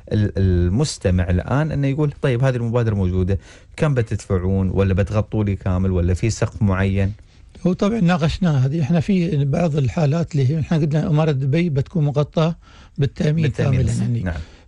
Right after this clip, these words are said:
Speaker 2: ال-، الحالات اللي هي حتى مع ال-، الإخوان في المستشفيات هذه
Speaker 1: نعم.
Speaker 2: ناقشنا فيها أن،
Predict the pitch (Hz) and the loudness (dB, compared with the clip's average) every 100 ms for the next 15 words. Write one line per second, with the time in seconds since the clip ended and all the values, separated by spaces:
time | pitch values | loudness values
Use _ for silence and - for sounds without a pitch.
0 | - 135 135 123 117 - 156 165 151 - | -2 0 0 -2 -2 0 0 2 -2 0
1 | 135 127 143 120 - 170 - 139 135 139 | 0 0 0 -2 -4 -4 0 0 2 0
2 | 135 123 120 135 139 - 151 135 - 135 | 0 -2 -2 -2 -2 0 0 0 0 -2
3 | 127 131 123 - 127 147 131 - 151 147 | 0 -2 -2 -2 -2 0 0 0 0 0
4 | 220 - - 107 80 - 147 165 156 - | -4 -8 -6 -2 -2 0 0 2 0 0
5 | 147 170 139 156 143 139 139 | -2 0 0 2 0 2 0